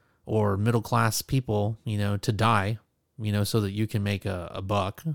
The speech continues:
or whatever the case is. Uh, I just feel like it would, um, not pass. You know, a lot of these things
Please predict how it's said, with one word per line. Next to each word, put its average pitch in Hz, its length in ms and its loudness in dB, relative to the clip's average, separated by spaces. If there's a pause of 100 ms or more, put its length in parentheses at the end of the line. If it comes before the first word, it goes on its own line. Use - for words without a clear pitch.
(640)
or 92 280 -4
whatever 101 380 2
the 95 120 -2
case 101 320 -2
is. 98 300 -4 (600)
Uh, 98 320 -2
I 113 120 2
just 117 160 2
feel 127 140 4
like 120 220 2
it 123 80 4
would, 113 220 2
um, 104 400 0 (200)
not 113 420 2
pass. 117 500 0 (120)
You 104 120 -2
know, 104 120 0
a 101 40 -2
lot 110 200 2
of 107 120 -2
these 104 140 -4
things 107 400 -2